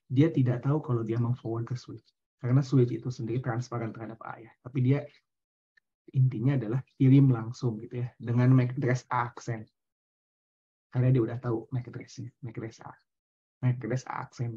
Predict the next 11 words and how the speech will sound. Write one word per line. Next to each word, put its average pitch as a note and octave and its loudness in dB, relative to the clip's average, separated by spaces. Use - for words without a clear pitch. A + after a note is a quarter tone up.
gitu, B2 -16
langsung A#2 -10
dikirim. C#3 -14
Tapi C3 -8
ternyata B2+ -4
harus C3+ -2
transit B2+ -2
dulu C3 4
di A2+ -10
switch G#2+ -12
gitu. A#2+ -12